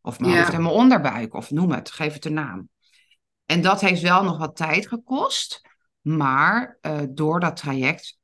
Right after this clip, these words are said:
Speaker 1: is dat wel gelukt. Ging ineens weer wat deurtjes open naar die intuïtie. Waardoor
Speaker 2: Mooi.
Speaker 1: ik ook kon gaan voelen, "Hé, waar heb ik eigenlijk zin in? Waar word ik eigenlijk blij van? Waar krijg ik eigenlijk energie van?"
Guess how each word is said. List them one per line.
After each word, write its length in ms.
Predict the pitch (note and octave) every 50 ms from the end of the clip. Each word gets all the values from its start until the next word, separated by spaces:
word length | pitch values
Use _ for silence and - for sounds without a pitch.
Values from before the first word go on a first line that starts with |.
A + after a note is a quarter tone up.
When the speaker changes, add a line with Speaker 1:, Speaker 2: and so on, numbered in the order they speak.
| _ _
Speaker 1:
is 160 | - D3+ -
dat 140 | - C#3 B2
wel 180 | C#3 D3+ D#3
gelukt. 540 | D3+ - F3 G3+ G#3 F#3+ - - - - _ _ _ _ _ _
Ging 260 | - - E3 D3+ D3+
ineens 260 | D3 C#3+ D3 D#3+ D3+
weer 160 | E3 F3 E3+
wat 140 | E3+ F3 D#3+
deurtjes 460 | D#3+ F3+ F#3 F#3 F#3 - E3+ - -
open 360 | - E3+ F3+ F#3 F3 - E3 D#3+
naar 140 | E3 E3+
die 100 | E3+ E3+
intuïtie. 760 | - E3+ E3+ F3 - E3+ F3+ G#3 A3+ - - - C#3 - - _ _ _ _ _ _ _ _ _ _ _ _ _ _ _
Waardoor 260 | E3+ E3+ D#3+ D#3+ -
Speaker 2:
Mooi. 120 | E3+ D#3+
Speaker 1:
ik 100 | D#3 -
ook 200 | E3 E3 E3+ E3+
kon 140 | F3 F3+ D#3
gaan 220 | - - D#3 D#3 D3
voelen, 580 | - - - C4 C#4 A#3 D3 A#2+ A#2 - - _ _ _ _ _ _
"Hé, 220 | - E3 F#3+ E3+
waar 220 | - D3 C3 - C3
heb 160 | E3 F3+ F3
ik 100 | G#3 -
eigenlijk 340 | - C3 C3 B2+ - B2+ -
zin 260 | - - B2 A#2+ B2
in? 260 | B2 C3 D3 E3+ F3 F3
Waar 240 | - D#3 D3+ C3
word 220 | C#3 D3+ F#3 G#3 G3+
ik 120 | F#3+ F3+
eigenlijk 360 | - - - C3+ B2+ C3 -
blij 300 | - C3+ C3 B2+ C3 C3
van? 240 | B2 - - C3+ D3+
Waar 140 | C#3+ D3+ D3
krijg 420 | - - F3 E3 F3+ G3+ B3 C#4
ik 100 | B3 A#3
eigenlijk 340 | - - D3+ D3 - - -
energie 460 | D#3 D3 C3+ C#3 C3+ - D#3 C#3+ -
van?" 400 | - - - - - F3 A#3 C4+